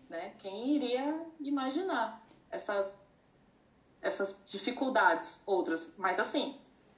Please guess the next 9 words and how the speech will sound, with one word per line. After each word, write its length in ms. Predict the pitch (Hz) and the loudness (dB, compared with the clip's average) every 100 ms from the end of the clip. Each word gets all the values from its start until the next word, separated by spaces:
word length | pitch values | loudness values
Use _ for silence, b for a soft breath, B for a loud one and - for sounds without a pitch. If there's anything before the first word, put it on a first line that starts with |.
| - - - | -20 -20 -4
minha 140 | 175 175 | -2 4
casa 260 | 190 220 | 4 6
era 120 | 294 | 4
ponto 760 | 294 - 208 262 269 381 392 392 202 | 4 4 0 0 2 4 4 2 -10
de, 1160 | 202 240 247 247 247 240 233 226 220 208 190 - - - _ - - | -12 -6 -4 -4 -4 -4 -4 -2 0 2 0 -2 -16 -20 _ -16 -12
de 300 | 190 202 202 | -2 4 4
encontro 640 | 208 214 - 196 220 226 202 | 2 -2 2 2 2 -4 0
da 140 | 196 | 0
galera 760 | 190 185 170 180 208 294 403 | 2 2 2 0 0 2 0